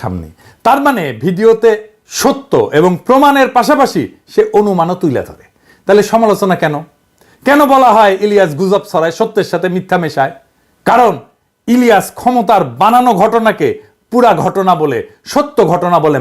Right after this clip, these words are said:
মানতে নারাজ। সে বেহুশ হয় নাই, সে তার হুঁশ ধইরা রাখছে। যেই ঘটনা ঘটছে তার ভিন্ন ব্যাখ্যা, ভিন্ন বয়ান কইরা সে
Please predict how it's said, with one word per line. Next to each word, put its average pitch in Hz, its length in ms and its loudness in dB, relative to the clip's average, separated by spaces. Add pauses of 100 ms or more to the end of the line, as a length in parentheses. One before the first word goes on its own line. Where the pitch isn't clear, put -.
(120)
মানতে 185 300 0
নারাজ। 117 440 -2 (1000)
সে 180 100 -2 (120)
বেহুশ 240 360 4
হয় 156 180 -2
নাই, 101 120 -10 (380)
সে - 160 -6
তার 147 100 0 (100)
হুঁশ 233 160 2 (120)
ধইরা 180 300 4
রাখছে। - 260 -12 (960)
যেই 214 260 4
ঘটনা 240 340 0
ঘটছে 196 220 0 (100)
তার 196 120 0 (120)
ভিন্ন 208 200 -2 (120)
ব্যাখ্যা, 175 260 -4 (180)
ভিন্ন 233 200 4 (180)
বয়ান 254 340 4
কইরা 165 240 2 (920)
সে - 80 -2